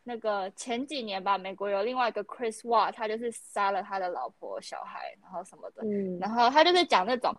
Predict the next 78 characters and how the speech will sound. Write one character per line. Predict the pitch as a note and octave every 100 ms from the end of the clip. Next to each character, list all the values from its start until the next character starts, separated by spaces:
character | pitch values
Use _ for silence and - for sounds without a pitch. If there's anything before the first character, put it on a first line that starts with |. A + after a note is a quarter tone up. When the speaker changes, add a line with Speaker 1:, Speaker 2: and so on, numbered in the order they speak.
| - _
Speaker 1:
但 | A4+
是 | B4
我 | A4 B3+
不 | G4+
喜 | G#4 A3+
欢， | B3+ C#4 D#4 E4 _ _
他 | G#4 G#4+
就 | G#4+
是 | G4+ G4+
除 | - C4
了 | B3+
讲 | A#3+ A3 G3
那 | C#4+
种 | C4 G#3 - _ -
连 | A3+ A#3+
续 | D4+
杀 | D4 C4
人 | A3
魔， | G#3 G#3+
也 |
有 | A3+ A#3
讲 | A3+ F3+ F#3
那 | A#3
种 | G#3+ F#3+
很 | G#3+ G3
久 | G#3 G3
以 |
前， | F#3+ F#3
比 |
如 | G3
说 | A3
Jack | - G3+ G3+
the | F#3+
Ripper | F3 F#3+ F#3+ F3 - - _ _
那 | - F#3+
种 | D3 -
的。 | - - - _
但 | C#4+ C#4+
是 | D#4 D4 - _ _ _ -
他 | D4 C#4+
也 | B3+
有 | A3+ A3+
讲 | G#3 F3+ F#3+
说， | A#3+
比 | A3
如 | F#3+
说 | A3+
邪 | - - F#3 F3+ -
教， | A3+ F#3 E3
或 | A#3+ B3
者 | G#3
是 | B3 -
一 | B3
些 | A#3 A3+ G#3+ G#3+ -
Speaker 2:
嗯。 | F#3 F3+ E3+ D#3+ D#3+
Speaker 1:
没 | B3 D4+
有 | C#4+ A3+ -
答 | A3 A3+
案 | D4 C#4 A#3+
的 | G#3+
那 | B3
种， | G#3+ E3+ -
我 | C4+
就 |
不 | A4
喜 | B4+
欢， | D#4+ D4
我 | D4
不 |
喜 | B4
欢 | F4
没 | E4+
有 | C#4
答 | A3+ F#3 F#4+
案， | - A3+ G3
我 |
想 | B3+ D4
要， | D4+